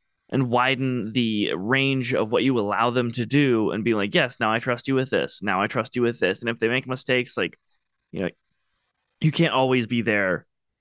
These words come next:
to fix it for them or to prevent them from making that mistake. They need to make it on their own and then learn the lesson from it. And Roland was kind of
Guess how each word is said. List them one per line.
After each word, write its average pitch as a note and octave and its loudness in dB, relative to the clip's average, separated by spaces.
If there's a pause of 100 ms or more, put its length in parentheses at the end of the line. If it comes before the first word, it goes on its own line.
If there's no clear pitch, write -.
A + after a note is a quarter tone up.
(260)
to D#3+ 4
fix - -2
it - -8
for C#3+ 4
them C#3 -4
or D3 2
to E3+ 2
prevent C3+ 0
them C3+ -2
from C#3+ -2
making D#3+ -2
that E2+ -2
mistake. F#2+ -2
They C3+ 2
need D3 0
to C#3+ 0
make B2 0
it - 2
on G2+ -2
their B2 2
own G2 0
and A2 -4
then G2+ -2
learn G#2 -2
the G#2+ -2
lesson F#2+ -2
from G2 -2
it. E2+ -2
And G#2 -2
Roland D3+ 2
was C3 -4
kind B2 -2
of A2 -4